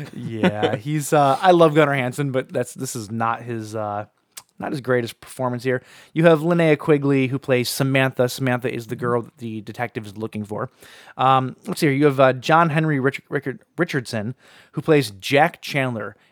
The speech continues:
Speaker 2: If that's not a porn name, I don't know what is.
Speaker 1: Jack Chandler.
Speaker 2: Jack Chandler.
Speaker 1: Jack Hammer.
Speaker 2: <clears throat> J-, Jack Chandler, Private Dick. Um, yeah, uh, let's see here. You have a bunch of other, uh, hookers.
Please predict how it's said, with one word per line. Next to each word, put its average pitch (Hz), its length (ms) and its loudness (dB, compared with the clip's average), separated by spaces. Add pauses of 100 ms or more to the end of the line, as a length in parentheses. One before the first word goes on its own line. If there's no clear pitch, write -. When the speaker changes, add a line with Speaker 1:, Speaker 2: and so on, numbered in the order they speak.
(400)
Speaker 2:
If - 100 -20
that's 120 200 -14
not 143 120 0
a 135 40 -6
porn 190 320 4
name, 135 280 2 (140)
I - 80 -12
don't 123 300 -4
know 131 120 2
what 127 200 4
is. 123 380 -2
Speaker 1:
Jack 90 360 -6
Chandler. 82 400 -8
Speaker 2:
Jack 117 540 -2
Chandler. 107 640 -6
Speaker 1:
Jack 95 320 -4
Hammer. 85 460 -2
Speaker 2:
<clears throat> - 360 -10
J-, - 140 -12 (140)
Jack 139 300 -6 (100)
Chandler, 127 500 -4
Private 104 500 -10
Dick. - 340 -12 (360)
Um, 139 560 2 (280)
yeah, 123 240 -4 (120)
uh, 143 120 6
let's 160 120 6
see 170 80 2
here. 135 120 4
You 151 100 4
have 170 100 4
a 160 40 -4
bunch 156 160 0
of 139 80 2
other, 131 320 4
uh, 120 360 4 (520)
hookers. 127 580 -6